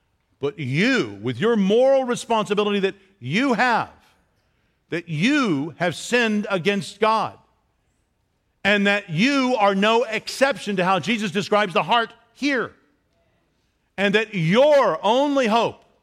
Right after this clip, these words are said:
is to be forgiven by God for that moral evil, for that sin against him and against others, and then to be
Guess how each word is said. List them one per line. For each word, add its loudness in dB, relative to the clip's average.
is 0
to 0
be 2
forgiven 0
by 4
God 2
for 0
that 2
moral 2
evil, 0
for -2
that 0
sin -4
against -4
him -4
and 0
against -2
others, -4
and -2
then 2
to 2
be -2